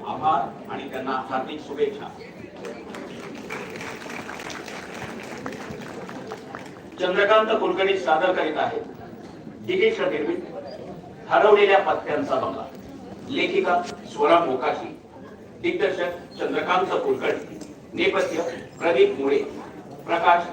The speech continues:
रवी रसिक, संगीत अशोक पत्ती, वेशभूषा प्रतिमा जोशी, भाग्यश्री जाधव, रंगभूषा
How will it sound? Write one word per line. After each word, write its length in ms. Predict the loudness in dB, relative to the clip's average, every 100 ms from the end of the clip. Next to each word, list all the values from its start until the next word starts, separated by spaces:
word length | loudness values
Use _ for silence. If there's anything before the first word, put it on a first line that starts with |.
| -10 -6
रवी 280 | -2 2 2
रसिक, 380 | 2 0 -4 -6 -14 -16 -16 -16 -16 2
संगीत 400 | 4 6 4 2 -4 -4
अशोक 320 | 0 6 6 4 0
पत्ती, 280 | -4 -4 -8 -8 -14 -18 -20 -20 -14 4
वेशभूषा 600 | 6 8 6 4 2 2 2 -4
प्रतिमा 440 | -4 0 2 2 2
जोशी, 320 | 2 2 0 0
भाग्यश्री 440 | 0 0 0 -2 -2
जाधव, 340 | -2 -2 -4 -8 -12 -14 -16 -14 -6 0
रंगभूषा 480 | 6 8 8 6